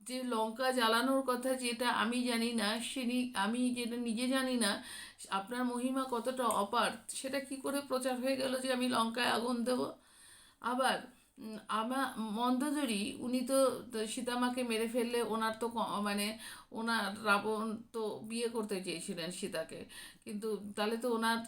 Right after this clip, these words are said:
যে সতীন ক-, যদি বিয়ে করে নিতেন, তাহলে তো ওনার, উনি তো ওনার সিংহাসন হারাতেন। আহ, তাহলে তো উনি, তবুও উনি কেন বাঁচাতে গেছিলেন? উনিও আপনার ভক্ত, তাই,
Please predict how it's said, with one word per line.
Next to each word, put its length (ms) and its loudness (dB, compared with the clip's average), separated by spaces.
যে 500 -2
সতীন 500 0
ক-, 300 0
যদি 220 0
বিয়ে 280 2
করে 280 0
নিতেন, 340 0
তাহলে 220 0
তো 140 -2
ওনার, 300 2
উনি 180 -4
তো 100 -2
ওনার 160 -2
সিংহাসন 600 -4
হারাতেন। 480 -4
আহ, 480 -6
তাহলে 260 0
তো 100 -10
উনি, 200 -4
তবুও 380 0
উনি 160 0
কেন 280 0
বাঁচাতে 360 0
গেছিলেন? 540 -2
উনিও 320 -4
আপনার 320 -2
ভক্ত, 340 -6
তাই, 320 -4